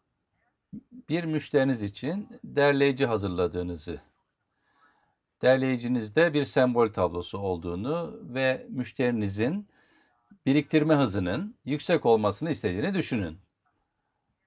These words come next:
Müşteriniz biriktirme sırasında oturup beklemek istemiyor.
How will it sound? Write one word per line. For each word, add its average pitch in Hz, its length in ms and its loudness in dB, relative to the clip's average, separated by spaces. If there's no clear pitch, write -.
Müşteriniz 143 600 0
biriktirme 143 600 0
sırasında 107 600 0
oturup 147 480 0
beklemek 120 500 0
istemiyor. 101 680 -2